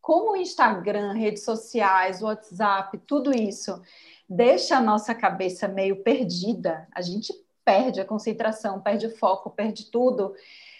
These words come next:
Eu acho que foi muito por conta desse elemento terra, muito forte ali naquele momento da gravidez, que eu simplesmente perdi a vontade de ficar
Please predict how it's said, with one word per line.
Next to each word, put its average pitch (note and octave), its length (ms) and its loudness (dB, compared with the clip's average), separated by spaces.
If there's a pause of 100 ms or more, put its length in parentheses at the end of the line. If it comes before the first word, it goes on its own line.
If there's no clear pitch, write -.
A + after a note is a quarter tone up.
(180)
Eu C#4 200 10
acho C4 420 6
que D#4 140 -2
foi B3 200 2
muito C#4+ 420 0
por - 220 -2
conta G#3 540 0 (100)
desse A#3 440 4
elemento B3+ 520 4
terra, G#3+ 720 2 (320)
muito A#3 360 -2
forte A#3+ 640 6
ali G3+ 160 2
naquele F#3+ 280 -4
momento F#3 360 -6
da F#3 100 -2
gravidez, F3+ 840 -2 (460)
que C#4+ 80 6
eu C#4+ 60 8
simplesmente B3 680 0
perdi A#3 400 2
a A3+ 60 6
vontade A3 540 2
de A#3 120 -8
ficar G#3 720 -2